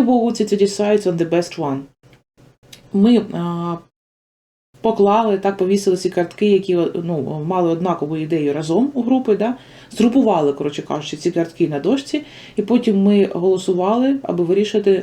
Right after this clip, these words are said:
е, яка ж найкраща, да, група цих карток. Окей.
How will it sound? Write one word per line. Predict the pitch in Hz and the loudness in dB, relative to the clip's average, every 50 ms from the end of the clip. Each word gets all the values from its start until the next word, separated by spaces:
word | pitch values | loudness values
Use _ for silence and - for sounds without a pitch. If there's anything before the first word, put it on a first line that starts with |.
| - - 180 | -4 -8 -8
е, | 170 160 151 147 135 - - - - - | -8 -6 -6 -8 -10 -10 -12 -10 -6 -4
яка | - 165 165 190 196 | -4 -2 0 0 0
ж | 196 - - - - - | 0 -2 -8 -10 -12 -6
найкраща, | 175 170 170 - 165 151 139 135 - - - | -2 -2 -2 -2 -2 -6 -6 -6 -8 -8 -6
да, | 160 165 196 202 196 - - - - - | -4 -2 -2 -2 -4 -6 -20 -20 -10 -4
група | 156 175 175 175 165 - 147 151 - _ _ _ _ - | 2 4 4 4 2 0 -8 -10 -10 _ _ _ _ -8
цих | - 165 156 | -8 -8 -6
карток. | - 151 143 - - - - - - - - - - - - - - - - - - | -6 -8 -8 -8 -8 -12 -12 -12 -16 -20 -20 -18 -18 -16 -14 -14 -14 -14 -16 -12 -4
Окей. | - 311 302 - - - 131 | -2 0 2 2 0 0 -2